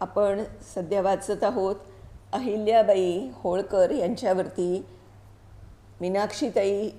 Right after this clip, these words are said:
देशमुख यांनी लिहिलेली लेखमाला.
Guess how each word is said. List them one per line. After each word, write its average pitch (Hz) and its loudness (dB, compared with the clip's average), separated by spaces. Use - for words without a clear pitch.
देशमुख 208 0
यांनी 175 0
लिहिलेली 165 2
लेखमाला. 202 -4